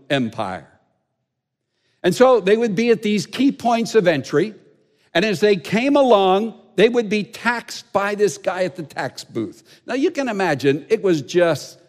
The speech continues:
filled with fraud from the get-go. You see, they didn't have a sun pass on their windshield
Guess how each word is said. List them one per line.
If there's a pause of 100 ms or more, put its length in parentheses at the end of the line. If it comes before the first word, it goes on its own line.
(260)
filled (160)
with
fraud
from
the
get-go. (840)
You
see,
they
didn't
have
a
sun
pass
on
their
windshield